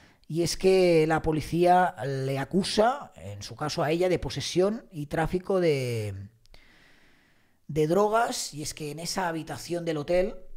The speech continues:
encontraron varias dosis de cocaína y de, y de hachís.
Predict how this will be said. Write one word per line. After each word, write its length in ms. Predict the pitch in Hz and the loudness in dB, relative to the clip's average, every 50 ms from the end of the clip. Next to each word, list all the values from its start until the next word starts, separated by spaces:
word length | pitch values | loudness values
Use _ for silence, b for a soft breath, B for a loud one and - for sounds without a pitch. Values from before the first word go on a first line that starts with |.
| - - - - - | -16 -18 -20 -18 -14
encontraron 800 | - 131 131 135 131 - 131 131 127 156 160 160 170 170 175 160 | -14 -12 -12 -12 -10 -10 -10 -8 -4 -2 0 2 2 0 0 0
varias 300 | 156 160 170 165 156 131 | 0 0 0 0 -2 -2
dosis 340 | 147 147 - 180 170 147 - | -4 -4 -4 -4 -4 -4 -2
de 280 | 143 139 127 123 123 | -4 -2 -2 -4 -6
cocaína 500 | - 143 - - 123 147 160 170 175 180 | -6 -8 -6 -4 -4 -2 -2 -2 -2 -2
y 80 | 175 151 | -2 -2
de, 640 | 131 123 117 110 104 98 95 90 87 90 110 - _ | -2 -4 -4 -4 -6 -6 -6 -8 -8 -10 -12 -14 _
y 100 | - 123 | -10 -8
de 60 | 117 | -6
hachís. 600 | - 123 117 - - 117 - - - - - - | -6 -8 -8 -8 -10 -10 -8 -10 -10 -12 -14 -16